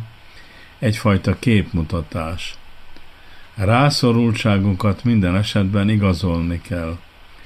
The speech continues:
Szinte hivatásként űzik a hivatalokban való sorbanállást, már akinek van erre ideje. A többiek meg másként küzdenek.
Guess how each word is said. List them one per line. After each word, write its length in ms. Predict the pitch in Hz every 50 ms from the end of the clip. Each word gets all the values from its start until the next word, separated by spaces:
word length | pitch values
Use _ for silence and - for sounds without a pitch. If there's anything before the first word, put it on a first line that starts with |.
| - - - - - -
Szinte 380 | - - - 113 107 107 - 107
hivatásként 1040 | 107 127 139 131 123 113 104 - 110 101 98 95 - - - 98 90 87 85 -
űzik 600 | 110 113 113 113 110 101 98 113 113 110 113 - - - - - - - - - - -
a 120 | - -
hivatalokban 1000 | 78 80 113 135 131 117 110 104 92 - 110 98 95 95 92 85 85 87 82 82 82
való 340 | 90 101 104 107 104 101 95
sorbanállást, 1300 | - - - 113 101 98 92 90 85 90 87 85 85 85 80 78 78 80 82 80 80 80 80 - - - - - - -
már 280 | - 104 101 107 107 104
akinek 440 | 101 - 113 104 101 98 - - - - - - - - - - - - -
van 260 | 117 113 120 120 110
erre 360 | 98 95 92 92 92 92 95
ideje. 560 | 113 120 107 98 98 87 82 78 76 73 - - - - - - - - - - - - - - - - - - -
A 140 | - 104 -
többiek 500 | - 127 123 120 117 117 113 107 104 -
meg 160 | 110 104 101
másként 760 | 101 107 113 113 107 98 87 - - - 110 90 87 85 78
küzdenek. 760 | - 107 92 87 80 78 - 87 82 78 78 78 80 -